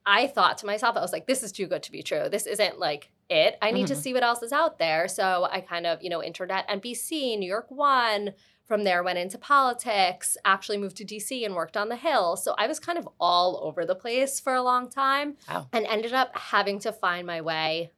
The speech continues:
Speaker 1: back to fashion, which came when I was working in <laughs> finance after college.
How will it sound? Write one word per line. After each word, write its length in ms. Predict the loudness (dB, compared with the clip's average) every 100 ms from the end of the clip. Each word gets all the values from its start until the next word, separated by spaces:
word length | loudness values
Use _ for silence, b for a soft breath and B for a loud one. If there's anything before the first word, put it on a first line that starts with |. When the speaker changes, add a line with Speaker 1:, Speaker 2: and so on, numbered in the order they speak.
| _ -2
Speaker 1:
back 280 | -2 -2 -6
to 120 | -6
fashion, 580 | -2 -4 -4 -4 -2 -6 -12
which 640 | -2 2 4 2 -6 -8 -10 _
came 380 | -6 -4 -2 -2
when 100 | -2
I 100 | -2
was 220 | -4 -4
working 320 | -6 -6 -6
in 120 | -8 -2
<laughs> 120 | 0
finance 880 | 2 4 2 4 4 4 0 -6 -4 2
after 320 | 2 2 -2
college. 680 | 2 2 2 2 0 -2